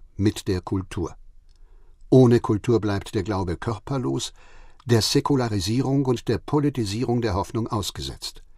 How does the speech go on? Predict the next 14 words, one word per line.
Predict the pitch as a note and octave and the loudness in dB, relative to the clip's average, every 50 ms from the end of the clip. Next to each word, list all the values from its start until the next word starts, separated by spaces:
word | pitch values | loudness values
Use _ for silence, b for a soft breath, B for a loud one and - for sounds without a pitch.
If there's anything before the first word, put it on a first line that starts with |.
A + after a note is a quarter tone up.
| - - _ - - - - | -20 -20 _ -20 -20 -6 -4
Deswegen | A#2+ A2+ - - - F2+ F2 D#2+ - F2 D#2+ b b b b b b b b - | -2 -2 -2 -4 -4 -4 -6 -4 -4 -6 -8 b b b b b b b b -6
hat | A2+ - | -4 -4
das | G#2 - - | -2 -4 -2
Konzil | - A2 G2 - - C#3 B2 A#2 G#2+ | 0 0 0 0 0 0 0 -2 -2
festgestellt, | - G#2+ F#2+ - - - - - - - A#2 A2 C3+ D3 - - - - | -4 -4 -4 -4 -6 -8 -8 -8 -4 -2 -2 -2 -2 -2 -6 -10 -8 -6
dass | A#2+ - - - | -4 -4 -4 -4
jeder, | A#2 A#2+ B2+ A#2+ - C#2+ C#2 - b b b b b b b - | -2 -2 -2 -2 -4 -6 -8 -12 b b b b b b b -4
der | G#2+ F2 | -2 0
die | G2 F#2+ | 0 0
menschliche | F#2+ G2+ G#2+ - - A2 G2+ - - | 0 0 -2 -2 -4 -6 -6 -4 -2
Gemeinschaft | A2 G2+ E2+ G2 G2 G2 F2+ - G#2+ F#2+ - - - | -2 -2 0 0 -2 -2 -4 -4 -6 -6 -6 -6 -6
durch | G2+ - - | -6 -6 -6
Kultur | - A2 G#2 F2+ - B2+ B2+ A#2 | -6 -6 -6 -4 -2 -2 -2 -2
fördert, | - - G2 F2+ F#2 F#2+ F#2 A#2+ C3 - | -2 -2 -4 -4 -4 -4 -6 -8 -10 -10